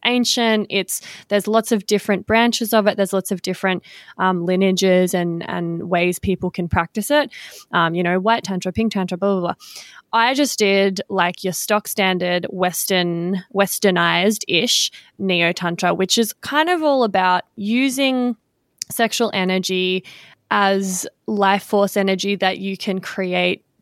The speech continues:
things in the, you know, you can create things within the world, you can heal things within yourself, you can see the, see the person you're having sex with as, like, totally divine and, and worship them rather than just, like, trying to,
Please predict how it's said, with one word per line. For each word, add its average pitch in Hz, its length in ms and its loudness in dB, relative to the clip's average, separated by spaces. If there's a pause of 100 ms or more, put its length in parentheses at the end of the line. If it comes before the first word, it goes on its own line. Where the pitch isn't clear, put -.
things 180 380 0
in 180 140 -2
the, 180 160 -2
you 220 100 2
know, 190 80 0
you 202 200 -2
can 208 180 0
create 196 480 0
things 180 260 -4
within 180 280 -4
the 180 80 -4
world, 233 420 2
you 202 80 -2
can 190 240 0
heal 196 680 2
things 190 380 0
within 185 240 -2
yourself, 214 560 0
you 196 140 -2
can 190 380 -4 (360)
see 247 460 0
the, 220 580 -2
see 233 400 0
the 214 260 -2
person 196 380 -2
you're 190 120 -2
having 185 200 -4
sex 185 300 -6
with 185 140 0
as, 175 260 0
like, 175 300 -2
totally 180 440 0
divine 170 760 -2
and, 170 360 0 (120)
and 170 280 -4
worship 185 480 0
them 180 200 -4
rather 170 240 0
than 190 180 -6
just, 196 240 -8
like, - 160 -8
trying - 280 -6
to, 107 140 -4